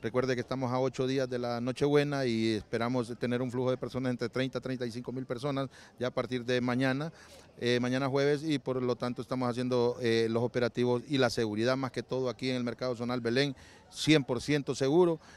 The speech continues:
Eh, ten-, contamos con la policía municipal, la policía militar y también la policía nacional que está apoyándolo y los guardias de seguridad privado que tenemos nosotros aquí dentro del mercado, y diciéndole a los clientes que aprovechen, que aquí tenemos ropa, calzado,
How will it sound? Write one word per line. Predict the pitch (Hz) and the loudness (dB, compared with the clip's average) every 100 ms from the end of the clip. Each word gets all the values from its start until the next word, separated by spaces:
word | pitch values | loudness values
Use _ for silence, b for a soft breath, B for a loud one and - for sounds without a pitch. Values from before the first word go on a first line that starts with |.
| - | -12
Eh, | 104 | -6
ten-, | 117 123 123 | -2 0 0
contamos | 120 113 131 131 | -2 0 0 0
con | |
la | 139 | -2
policía | 135 131 113 123 123 131 131 131 | -2 -2 -2 0 2 4 4 2
municipal, | 131 139 123 127 - 143 | 2 0 0 -2 0 0
la | 143 | 0
policía | - 117 107 123 127 | -2 -6 -2 -2 0
militar | 131 131 - 151 165 B B - | 0 0 2 2 2 B B -6
y | 139 | 0
también | 139 135 | 0 2
la | 135 | 0
policía | 127 123 117 120 123 123 123 123 | 0 -2 -2 0 2 4 4 2
nacional | 120 120 120 113 120 | 2 0 0 -2 -2
que | 113 | -4
está | - 113 117 | -2 -2 0
apoyándolo | 113 110 110 127 131 139 | 0 0 0 2 2 2
y | 170 | 2
los | 127 | 0
guardias | 113 117 120 | -2 -4 -4
de | 117 | -4
seguridad | 123 117 110 107 | -4 -2 -2 -2
privado | 113 110 107 | -2 -2 -4
que | |
tenemos | 110 104 107 | -6 -6 -4
nosotros | 104 101 101 | -4 -6 -8
aquí | 101 | -6
dentro | 107 101 | -8 -6
del | 110 | -6
mercado, | 120 - 131 147 B B B B | -4 0 2 2 B B B B
y | - | -2
diciéndole | 190 151 151 147 | 0 2 2 2
a | 147 | 2
los | 139 | 0
clientes | 143 143 | -4 -4
que | - 127 123 | -2 -2 -2
aprovechen, | 120 - 127 160 139 156 | -4 -4 4 4 4 -2
que | 135 127 | -2 -4
aquí | 127 | -4
tenemos | 127 135 135 | -4 -2 0
ropa, | 127 143 139 | 0 0 -2
calzado, | 131 123 - 135 139 139 | -4 -6 0 2 2 0